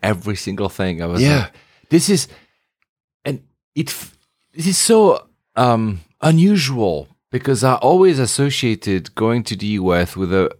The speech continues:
Speaker 1: a good experience. It's, it's not, let's not, you know, like a, a good B A or a good A A is good.
Speaker 2: Yeah.
Speaker 1: Or I've done Delta, I've done United to the U S.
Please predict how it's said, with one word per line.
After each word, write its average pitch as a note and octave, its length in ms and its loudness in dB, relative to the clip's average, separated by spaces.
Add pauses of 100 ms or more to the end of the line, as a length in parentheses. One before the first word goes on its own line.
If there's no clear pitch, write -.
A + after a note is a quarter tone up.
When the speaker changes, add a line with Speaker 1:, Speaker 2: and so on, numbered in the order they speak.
(140)
Speaker 1:
a F3 120 0
good C4 220 0
experience. F#3 520 0
It's, B2+ 200 -12
it's A#2 240 -12
not, D#3+ 200 -2
let's B2+ 220 -4
not, G2 260 0
you G2 120 -6
know, D2+ 120 -4
like D#2 240 -4
a, C#2 120 -2
a A2+ 140 -2
good B2 260 -4
B A#2+ 220 0
A A#2 80 4
or A2 80 4
a G2 40 0
good G2+ 180 0
A E2+ 40 2
A G2 380 4
is D3+ 140 0
good. F#2 440 2
Speaker 2:
Yeah. F#2+ 240 0 (180)
Speaker 1:
Or F#2+ 240 2
I've E2+ 180 0
done D#2+ 180 -2
Delta, B2 380 0
I've G2+ 120 2
done D#2 140 -4
United G2+ 460 -2
to G2+ 80 -10
the F#2 120 -6
U F#2 200 -4
S. F2 140 -6